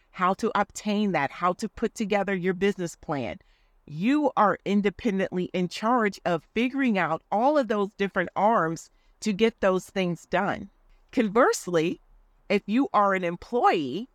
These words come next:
there's this idea of a split responsibility. Overarchingly, development, once again, is your responsibility.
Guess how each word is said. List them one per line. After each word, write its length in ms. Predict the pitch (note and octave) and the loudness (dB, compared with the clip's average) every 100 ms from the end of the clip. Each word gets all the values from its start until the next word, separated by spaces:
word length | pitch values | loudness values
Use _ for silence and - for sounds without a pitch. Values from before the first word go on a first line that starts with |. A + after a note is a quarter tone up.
| _ | _
there's 220 | C4+ D4+ C4+ | -2 0 0
this 220 | C4 - | -6 -2
idea 480 | - B3 G#3+ A#3+ B3 | 0 2 0 0 0
of 160 | A3 G#3+ | 0 0
a 80 | B3 | -2
split 1040 | - - - A3+ A#3 B3 G3+ - - - _ | -4 -20 -10 -2 2 4 2 -2 -18 -20 _
responsibility. 1200 | E3 F3 - G3+ F3 - D#3 E3 C#3+ G#2+ - - - _ - | -4 -4 2 4 4 0 2 4 2 -2 -6 -12 -16 _ 0
Overarchingly, 1000 | F3 E3+ - F3 F#3 A#3+ A#3 B3+ C4+ - | 2 2 2 2 2 0 0 2 0 -2
development, 640 | E3+ E3 D#3+ E3 - G3+ | -2 2 4 2 0 -2
once 240 | F#3 F#3 - | 0 -2 -2
again, 320 | F#3 F3+ G#3 | 0 0 2
is 160 | G3+ C#3 | -2 -2
your 260 | D#3 D3+ | 0 0
responsibility. 1120 | E3+ E3 - F3 E3+ F3 A3+ C#4 F#3 C3+ F2 | 0 -4 0 0 -2 -2 0 2 0 -6 -10